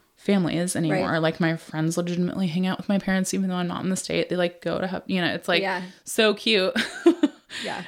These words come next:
Speaker 1: And, um, a lot of times it's like, "Oh, you had trauma, but you, it's not a, b-,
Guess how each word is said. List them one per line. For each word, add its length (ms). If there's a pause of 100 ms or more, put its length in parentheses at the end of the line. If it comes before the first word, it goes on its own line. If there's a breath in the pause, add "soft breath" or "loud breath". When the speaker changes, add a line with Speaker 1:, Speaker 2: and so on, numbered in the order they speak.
Speaker 1:
And, 240
um, 680 (760 soft breath)
a 60
lot 260
of 100
times 320
it's 160
like, 400 (540 soft breath)
"Oh, 60
you 140
had 200 (120)
trauma, 960 (480)
but 120
you, 280
it's 380
not 260
a, 80
b-, 200